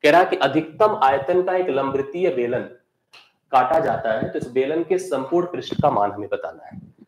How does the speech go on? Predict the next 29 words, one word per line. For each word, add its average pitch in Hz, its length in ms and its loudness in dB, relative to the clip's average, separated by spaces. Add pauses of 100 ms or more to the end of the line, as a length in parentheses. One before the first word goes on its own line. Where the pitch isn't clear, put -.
(160)
इसको 139 260 2
काटने 147 400 2
के 190 120 0
लिए 190 80 6
भाई 190 200 0
आपको, - 600 0
जो 139 160 -2
कि - 200 -16
आपको 131 220 -2
पता 165 200 0
है 180 100 0
जो 175 80 6
बेलन 143 320 6
होता 156 220 4
है 170 80 0
कुछ 165 140 -2
इस 151 120 0
आकृति 123 360 0
का 107 200 -6
होता - 280 -12
है, - 60 -20 (680)
ऊपरी 135 260 0
हिस्सा 175 260 2
क्या 170 180 4
होता 160 280 2
है, 175 80 -2
वृत्ताकार 131 600 2
होता 123 220 -2
है, - 180 -8